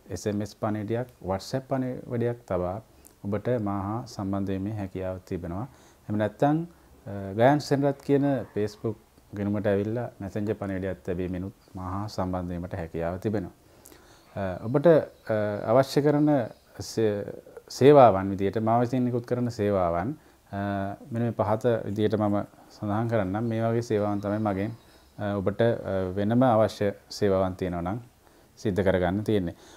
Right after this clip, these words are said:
උප්පත්ති ජනපත සාදා දීම සිද්ධ කරනවා. ඒ වගේම උප්පත්ති, අ, දරුවාට නාමාක්ෂර ලබා දීම සිද්ධ කරනවා.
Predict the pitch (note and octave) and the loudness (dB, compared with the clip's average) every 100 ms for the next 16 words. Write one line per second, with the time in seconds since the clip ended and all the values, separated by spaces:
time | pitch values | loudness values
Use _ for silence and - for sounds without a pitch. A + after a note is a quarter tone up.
0 | - A2 - D3+ D#3+ C#3 B2 C#3 C#3+ C3 | -10 0 8 8 8 4 4 2 0 4
1 | C#3 C3 C3+ C3 C3+ C#3 C3 A2 G2 G#2 | 4 6 4 6 2 2 0 -2 0 0
2 | G2 F2 E2+ A#2+ - _ _ A2 A2 A#2 | 0 0 -6 -10 -14 _ _ 2 4 4
3 | C#3 A#2+ G#2+ B2+ B2 - C#3 C3 A#2+ G#2 | 2 0 0 -2 -2 0 2 4 0 -4
4 | G2+ G2 G2 G2 G#2+ A#2 B2 B2 B2 G#2 | -4 -4 -4 2 4 6 4 4 2 2
5 | G#2+ A2 - A2 G#2+ G2+ G#2 G2 G#2 G#2+ | 2 0 -4 -4 0 2 0 0 -4 -6
6 | A2+ - - - G#2+ F#2 G2 F#2 D#2 E2+ | -10 -20 -20 -10 -8 0 2 2 0 -8